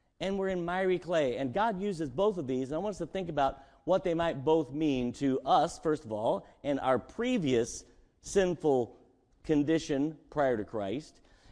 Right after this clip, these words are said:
And I want you to think right now about somebody you know who does not know Jesus Christ as their Savior and recognize that everything we're about to discuss is a description of your aunt, your cousin, your mom,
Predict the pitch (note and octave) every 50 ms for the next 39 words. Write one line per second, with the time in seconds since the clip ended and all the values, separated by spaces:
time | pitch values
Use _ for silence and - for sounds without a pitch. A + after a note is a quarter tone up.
0 | - _ - G3 A3 A#3 G3 E3+ E3+ D#3+ D3+ - G3+ G3+ F3+ D3+ D#3+ F3 G3+ F#3+
1 | - D3 B2 A2 A2 A#2+ C3+ - - B2 C3 A#2+ A#2 - - E3+ E3+ E3 D#3 D3+
2 | C#3 C3 B2+ C#3 D#3 D3+ C3 D3 F3+ F3+ C3+ A#2+ A2 A#2+ C3+ C#3 C3 C3+ G#2 A2
3 | C3+ D3+ B2+ A#2 A#2+ G#2+ G2+ G2+ - - A#2+ A#2 G#2 G2 G2 G2 F#2 - C#3+ D3
4 | D3 A#2 A2+ G#2+ - G2 A2 G2 G#2 C#3 D#3 - C3 A#2 A#2 B2 B2+ C3 A#2 G#2+
5 | A#2+ - - C#3 F3 F3+ F#3 G3 E3 - F#3 F3+ F#3 F3+ - - - _ _ _
6 | - B2+ D3+ D3 C#3 A#2 F#2+ D#3+ E3+ F#3+ F#3+ - - D3 B2+ A#2+ - - - B2
7 | A2+ A2+ A#2 - - - - - - _ D3+ D3+ A#2+ B2 B2 A2+ B2 - - -
8 | - G3 G#3+ F#3+ - - - C3 A#2 A2 A2+ - - - _ - B2+ B2 G2+ G#2
9 | A#2 D#3 G3 G#3 G#3+ - - C#3+ C3+ B2+ B2+ B2+ - - - - _ _ _ _
10 | _ G#2 G#2+ D3 G3+ A3 G#3 - E3+ D3+ C#3 C3+ A2 B2 B2+ B2 B2+ C3 C3 -
11 | - _ _ - G2 A#2 E3 G3+ A3+ G#3 E3+ C#3+ C3 B2+ B2+ B2+ B2+ B2 B2+